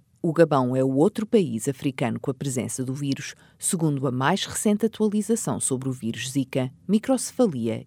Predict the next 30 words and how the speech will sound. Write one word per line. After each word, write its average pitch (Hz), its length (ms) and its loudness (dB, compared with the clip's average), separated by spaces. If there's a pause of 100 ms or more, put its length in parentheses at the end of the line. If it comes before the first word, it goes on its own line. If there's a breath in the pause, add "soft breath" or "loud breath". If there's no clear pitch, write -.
e 220 100 0
síndrome 120 600 -4
de - 100 -6
Guillain-Barré. 208 1080 -2 (460)
O 226 80 2
Brasil 180 460 2
lidera 123 380 -2
em 131 80 -2
casos 123 340 -2
de 139 160 -6
microcefalia 147 1040 -2
e 170 120 -4
de 165 80 -4
má 175 240 0
formação 214 500 0
do 127 140 -6
sistema 127 480 -4
nervoso 131 400 -4
central, 139 560 -4 (340 soft breath)
com 240 140 0
um 269 60 2
total 123 440 -2
de 156 140 0
seis 214 420 -2
mil 143 180 0
cento 123 300 -6
e 131 60 -8
cinquenta 120 500 -6
e 127 80 0
oito. 120 420 -4